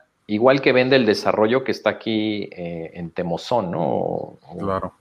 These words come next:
Speaker 1: o sea,
Speaker 2: Dentro de la
Speaker 1: cerca,
Speaker 2: ciudad.
Speaker 1: dentro de la ciudad. Que, que, que lo venda igual,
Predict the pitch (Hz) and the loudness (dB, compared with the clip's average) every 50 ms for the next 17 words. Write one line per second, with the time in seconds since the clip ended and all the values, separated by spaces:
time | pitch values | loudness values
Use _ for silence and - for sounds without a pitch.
0 | - - - - - - - - 92 92 90 87 87 - 120 - 120 117 104 110 | -20 -20 -20 -18 -14 -8 -4 -2 0 2 4 4 4 2 4 4 6 6 8 6
1 | 98 - 117 113 113 113 - - _ _ _ _ - - - 92 104 107 104 123 | 6 4 4 4 4 4 2 0 _ _ _ _ -18 -8 0 2 2 4 6 6
2 | 117 110 104 - - - 95 92 87 90 - - - - - _ _ _ - - | 8 8 6 4 4 2 2 2 2 0 -6 -18 -20 -20 -20 _ _ _ -2 -2
3 | 117 117 - - 139 120 - - - - 131 127 123 120 127 151 160 160 170 156 | -2 -2 0 -2 -2 -2 -2 -6 -2 4 6 8 8 10 8 8 8 8 8 8
4 | 117 95 104 104 92 82 76 76 - | 6 6 4 4 4 2 2 -4 -8